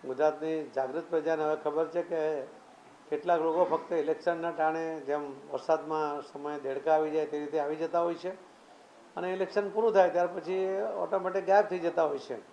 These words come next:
તો બે હજાર બાવીસના વિધાનસભાના ઇલેક્શન પછી ગુમ થયેલા લોકો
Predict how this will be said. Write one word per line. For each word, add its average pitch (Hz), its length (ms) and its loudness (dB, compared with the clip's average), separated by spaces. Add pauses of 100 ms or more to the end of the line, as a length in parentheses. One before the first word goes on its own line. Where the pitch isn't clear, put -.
(640)
તો 180 100 0
બે 165 180 -2 (100)
હજાર 208 180 8
બાવીસના 185 640 2
વિધાનસભાના 185 640 2
ઇલેક્શન 175 400 -2
પછી 170 460 -2
ગુમ 196 200 0
થયેલા 185 280 2
લોકો 165 300 2